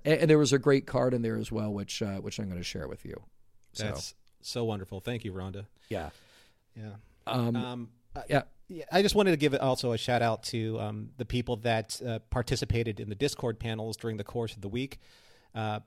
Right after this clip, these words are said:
Speaker 2: you know, it, there was the standard kind of, like, uh, set schedule that I put out there on Discord and on Patreon. So, uh, Monday morning,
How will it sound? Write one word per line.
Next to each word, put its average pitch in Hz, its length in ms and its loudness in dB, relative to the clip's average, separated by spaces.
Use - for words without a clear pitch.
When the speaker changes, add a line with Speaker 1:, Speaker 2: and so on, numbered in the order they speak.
Speaker 2:
you 135 80 0
know, 117 220 4
it, 117 140 -2
there 127 100 4
was 123 120 2
the 110 60 -6
standard 127 440 2
kind 127 200 -4
of, 110 80 -6
like, 110 260 -4
uh, 107 200 -4
set 123 220 -2
schedule 120 340 0
that 101 140 -2
I 104 40 -2
put 113 220 0
out 107 200 2
there 104 220 2
on 101 120 -2
Discord 107 380 -2
and 101 140 0
on 101 120 -2
Patreon. 107 640 -4
So, 101 280 -4
uh, 104 80 0
Monday 113 320 2
morning, 131 580 2